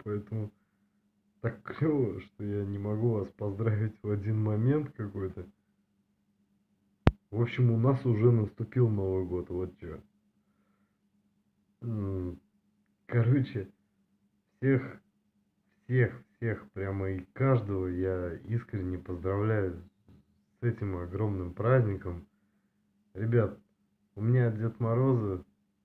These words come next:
осталось чуть-чуть. <laughs> Но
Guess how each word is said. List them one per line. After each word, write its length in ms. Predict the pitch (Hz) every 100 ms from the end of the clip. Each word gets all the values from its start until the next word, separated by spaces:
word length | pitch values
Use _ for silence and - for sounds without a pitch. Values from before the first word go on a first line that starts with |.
| _ _ _ _ - _ _
осталось 500 | - 95 - 113 104 -
чуть-чуть. 440 | 117 107 - 107 98 107 - - 131 - - _ _ _ _ _ _ _ _ _ _ _ _ _ _ _ _ _
<laughs> 220 | 107 - -
Но 800 | 113 101 104 104 104 98 92